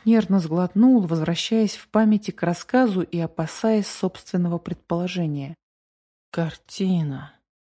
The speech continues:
Она не сгорела в огне? Загорел ли в нем Адам?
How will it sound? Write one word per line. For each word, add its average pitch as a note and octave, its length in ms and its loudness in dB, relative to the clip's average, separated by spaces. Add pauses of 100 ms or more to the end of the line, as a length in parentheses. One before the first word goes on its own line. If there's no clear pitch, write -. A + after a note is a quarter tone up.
(580)
Она D#3 420 -2
не F3+ 160 0
сгорела E3 720 -6
в C#3+ 140 -8
огне? D#3 600 -8 (1160)
Загорел F#3+ 760 0
ли C4+ 140 2
в A#3 80 -2
нем B3 420 4
Адам? D#3+ 520 -2